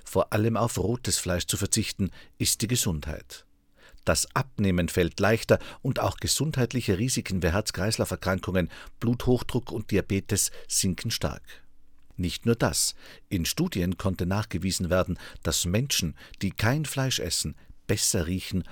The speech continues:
und empathischer sind. Zum Schluss das große Aber. Ob Menschen langfristig gesehen ihre Ernährung wirklich umstellen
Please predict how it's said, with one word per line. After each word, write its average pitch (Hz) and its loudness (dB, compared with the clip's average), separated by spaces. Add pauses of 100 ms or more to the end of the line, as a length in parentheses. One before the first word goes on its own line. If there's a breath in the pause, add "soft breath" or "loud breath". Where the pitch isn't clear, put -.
(160 loud breath)
und 110 0
empathischer 92 -2
sind. - -6 (1400 soft breath)
Zum 80 2
Schluss - 2 (220)
das - 0
große 87 0
Aber. 76 -4 (840)
Ob - 4
Menschen 101 4
langfristig 120 0
gesehen 107 2
ihre 95 2
Ernährung 101 0
wirklich - -2
umstellen 92 2